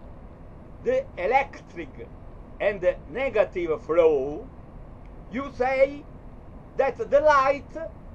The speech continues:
is advancing positively in the time, but its charge is negative one. No, only the magnetism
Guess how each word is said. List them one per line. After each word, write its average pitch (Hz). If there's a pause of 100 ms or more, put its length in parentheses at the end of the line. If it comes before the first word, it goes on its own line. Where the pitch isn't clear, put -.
(340)
is 277
advancing 254 (280)
positively 269 (160)
in 240
the 240
time, 160 (1900)
but 160 (200)
its 165 (180)
charge 160 (260)
is 127 (260)
negative 180
one. 120 (1300)
No, 254 (720)
only 269
the 247
magnetism 208